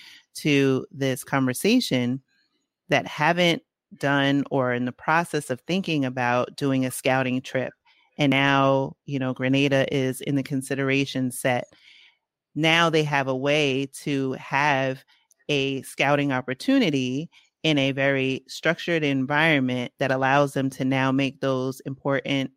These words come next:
connections so that it's not this overwhelming, drop 'em in the middle of the ocean, <laughs> you know, needle in the haystack trying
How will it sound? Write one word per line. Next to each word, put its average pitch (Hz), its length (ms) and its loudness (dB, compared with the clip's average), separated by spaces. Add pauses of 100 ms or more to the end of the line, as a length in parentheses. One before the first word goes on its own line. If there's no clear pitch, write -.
(200)
connections 220 880 -2 (420)
so - 220 2
that 131 220 2
it's 135 240 -4
not 151 360 2
this 151 320 0 (160)
overwhelming, 139 840 0
drop 135 320 0
'em 147 100 0
in 143 160 2
the 139 80 2
middle 139 340 2
of 131 120 0
the 139 160 2
ocean, 170 640 6 (120)
<laughs> 262 120 4
you 226 160 2
know, 175 220 4
needle 160 340 2
in 151 140 0
the 151 80 0
haystack 151 500 0
trying 143 380 -2